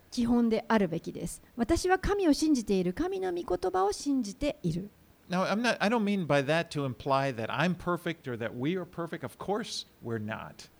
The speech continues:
Speaker 1: 私は別に自分たちは完全だとか、えー、間違ってないとか、そういうことを言ってるのではありません。私たちは不可-、未可-、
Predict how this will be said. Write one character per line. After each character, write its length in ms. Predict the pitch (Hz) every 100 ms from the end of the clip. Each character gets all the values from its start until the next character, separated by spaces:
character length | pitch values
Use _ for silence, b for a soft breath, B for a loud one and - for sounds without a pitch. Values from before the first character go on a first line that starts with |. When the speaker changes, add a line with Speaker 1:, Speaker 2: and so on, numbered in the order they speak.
| b b b b -
Speaker 1:
私 360 | 254 330 370
は 240 | 381 247 240
別 240 | 226 226 254
に 240 | 285 180 -
自 180 | 196 226
分 160 | 294
た 140 | 294 262
ち 120 | 185
は 100 | 170
完 280 | 214 214 220
全 180 | 226 208
だ 140 | 214
と 120 | 165
か、 300 | - 226 180 B B -
え 120 | 165
ー、 20 |
間 300 | 175 202 208
違 20 |
っ 40 | 220
て 140 | 180
な 140 | 185
い 80 | 190
と 100 | 180
か、 200 | - 160
そ 160 | - 269
う 40 |
い 20 | 294
う 40 |
こ 120 | 320
と 80 | 359
を 20 |
言 100 | 254
っ 20 |
て 120 | - 233
る 60 |
の 120 | 240
で 120 | 180 165
は 80 |
あ 40 | 156
り 100 | 196
ま 120 | 208
せ 180 | 214 185
ん。 100 | 185
私 280 | 202 196 202
た 120 | 202
ち 120 | -
は 100 | 240
不 100 | 262
可-、 140 | - 240
未 140 | 226
可-、 200 | 214 262